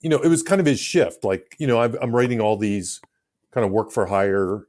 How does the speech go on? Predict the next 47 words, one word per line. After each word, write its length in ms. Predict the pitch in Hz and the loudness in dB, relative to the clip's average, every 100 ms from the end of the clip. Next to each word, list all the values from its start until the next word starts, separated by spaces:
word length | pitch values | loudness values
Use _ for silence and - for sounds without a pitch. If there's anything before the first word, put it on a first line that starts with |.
| 104 | -8
on 140 | 92 | -4
all 140 | 101 | -2
these 180 | 95 87 | -2 -2
other 180 | 110 110 | 0 -2
shows. 280 | 92 95 85 | -2 -6 -4
I'm 100 | 113 | -2
gonna 200 | 117 92 - | 0 -2 -4
write 200 | 113 101 | -4 -2
something 260 | 107 87 76 | -4 -8 -8
personal. 520 | - 127 117 120 113 98 | -2 -2 0 -4 -4 -4
I'm 80 | |
gonna 120 | 101 92 | -6 -2
write 180 | 98 | -4
something 220 | - 95 - | -4 -10 -6
about 200 | 90 87 | -4 -4
my 80 | 90 | -8
past. 580 | - 110 113 107 - - _ _ _ _ - | -8 -2 -2 -4 -12 -16 _ _ _ _ -4
Um, 240 | 95 90 _ _ | -4 -4 _ _
he 240 | - - | -10 -4
went 280 | 123 104 113 | 0 0 0
to 100 | - | 0
a 20 | 113 | 0
boarding 360 | 117 117 113 | 0 0 -2
school. 500 | - - 113 110 110 - _ _ _ | -6 -4 -2 -2 -6 -14 _ _ _
He, 400 | _ - 104 104 | _ -6 -2 0
um, 340 | 92 87 90 87 _ _ _ _ _ | 0 -2 -10 -18 _ _ _ _ _
he 440 | - 120 110 107 | -12 -6 -2 0
actually, 960 | 107 104 - - 104 104 98 98 95 95 _ _ _ _ | 0 0 -4 -6 -2 0 0 -2 -4 -10 _ _ _ _
I 80 | 117 | -4
think 180 | 110 117 | -2 0
he 80 | 120 | 2
had 120 | 104 | 2
a 20 | |
parent 460 | 92 113 120 123 117 - - | 2 0 2 2 0 -6 -10
split, 640 | - - 127 127 123 - | -10 -6 2 2 2 -6
split 260 | - 135 131 | -2 2 2
up 160 | 131 | 2
situation. 960 | - 131 120 123 127 123 135 127 120 120 | 0 0 2 2 4 2 0 -2 0 0
You 100 | 110 | 2
know, 160 | 113 | 2
there 100 | 113 | 2
was 140 | 98 - | 0 -2
something 280 | 117 131 | -2 -2
going 200 | 113 104 | 0 0
on 120 | 101 98 | 0 -2
with 100 | - | 0
that. 360 | 143 139 127 | 0 0 -2